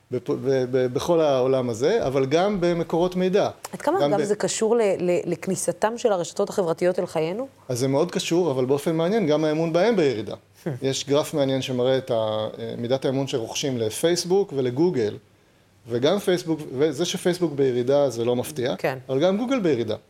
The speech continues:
Speaker 1: אנשים כבר לא מאמינים גם לתוצאות של גוגל, ובצדק, כי הם יודעים שגם שם נכנסים שיקולים מסחריים
Speaker 2: ברור.
Speaker 1: וכולי.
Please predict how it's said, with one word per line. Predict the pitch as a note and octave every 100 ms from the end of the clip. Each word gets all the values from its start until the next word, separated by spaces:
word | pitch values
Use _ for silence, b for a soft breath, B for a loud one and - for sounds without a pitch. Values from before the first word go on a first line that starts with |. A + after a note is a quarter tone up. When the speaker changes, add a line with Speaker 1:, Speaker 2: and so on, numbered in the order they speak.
| _ _ -
Speaker 1:
אנשים | C3 E3+
כבר | E3+
לא | E3+
מאמינים | F3+ F3+ E3 E3+
גם | E3
לתוצאות | D#3 D3+ D#3 D3+
של | D3+
גוגל, | B2 A#2 B2
ובצדק, | C#3+ D#3+ F3+ E4 D3+
כי | -
הם | D3
יודעים | D#3 G3+
שגם | F#3 F3
שם | A#3+ A3+
נכנסים | - D3 E3
שיקולים | C#3+ - D3 D3
מסחריים | C#3 - C3 B2 B2
Speaker 2:
ברור. | E3+ D3+
Speaker 1:
וכולי. | -